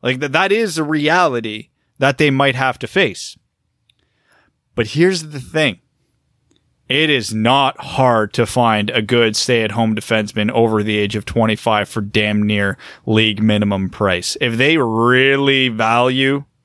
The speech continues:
that presence in the locker room, if DeKeyser goes and Nemeth walks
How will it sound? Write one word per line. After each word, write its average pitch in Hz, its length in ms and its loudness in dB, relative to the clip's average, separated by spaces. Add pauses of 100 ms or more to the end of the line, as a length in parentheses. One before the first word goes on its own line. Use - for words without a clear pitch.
(520)
that 117 580 -2
presence 123 600 -4
in 127 120 -4
the 117 80 -4
locker 107 440 -4
room, 143 300 0 (840)
if 107 220 -4
DeKeyser 156 800 -2
goes 139 480 0 (140)
and 101 280 -8
Nemeth 135 400 0
walks 117 540 -2